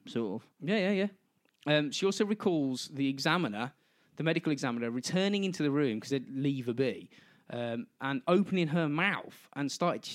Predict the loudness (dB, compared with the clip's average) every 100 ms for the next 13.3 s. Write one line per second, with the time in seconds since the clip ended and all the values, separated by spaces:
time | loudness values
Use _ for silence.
0 | -10 -10 -6 0 2 0 -2 -6 2 4
1 | 6 4 4 2 0 -2 0 2 0 -6
2 | -20 _ -4 -4 -8 -16 _ _ _ _
3 | _ 0 2 4 4 4 6 6 6 2
4 | 2 0 0 -4 2 4 4 4 4 4
5 | 2 -2 -6 _ 0 2 2 4 4 4
6 | 2 0 -2 -8 -20 _ _ _ _ _
7 | -4 -2 -2 0 0 0 0 0 -2 -6
8 | -6 -2 0 0 -2 -4 -8 -12 -6 -6
9 | -4 -2 0 0 0 0 0 0 0 4
10 | 4 2 -8 -18 -20 -20 -20 _ -10 -4
11 | -2 0 2 2 2 0 -2 _ _ _
12 | _ _ _ -14 -4 -2 -2 -2 -2 0
13 | 2 2